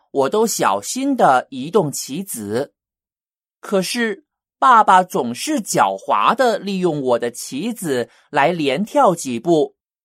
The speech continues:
更可恶的是，他还常常用自己的棋子来挡住我的去路，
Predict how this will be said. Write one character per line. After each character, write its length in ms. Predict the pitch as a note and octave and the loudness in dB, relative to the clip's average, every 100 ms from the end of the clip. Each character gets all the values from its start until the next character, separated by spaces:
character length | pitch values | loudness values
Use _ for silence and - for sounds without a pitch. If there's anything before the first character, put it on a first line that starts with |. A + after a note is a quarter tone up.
| _ _ _ _ _ | _ _ _ _ _
更 260 | - D4 G#3+ | -6 -2 -4
可 240 | - G3 | -2 -2
恶 240 | D#3+ A3+ G#3 | -2 -2 -2
的 140 | F#3+ | -2
是， 400 | - A#3+ G3+ E3 _ _ _ | -2 0 0 -2 _ _ _
他 200 | - F#3+ | 0 0
还 200 | D#3+ F3 | 0 -4
常 460 | F#3+ - C3+ A3+ D4 | -4 -2 -2 -2 -4
常 420 | - C#3+ D3+ - | 2 4 4 2
用 240 | A3+ G3+ | 0 0
自 280 | G3 D4+ A3+ | -2 -4 -4
己 200 | - B2 | -6 -6
的 120 | A#2 | -6
棋 360 | A#2 - C#3 A3 | -8 -10 -10 -10
子 400 | A3 D3+ C3 C3+ - - | -6 -2 -2 -4 -10 0
来 200 | D#3+ A#3 | 2 4
挡 360 | G3+ C#3 A#2 | 4 2 -2
住 240 | C#3+ D#4+ C4+ | -4 0 2
我 120 | D3 A#2+ | 2 2
的 100 | C3 | -4
去 380 | - G#3+ D#3 | -6 -4 -2
路， 380 | C#3+ D#3+ B2 - | 0 0 -2 -4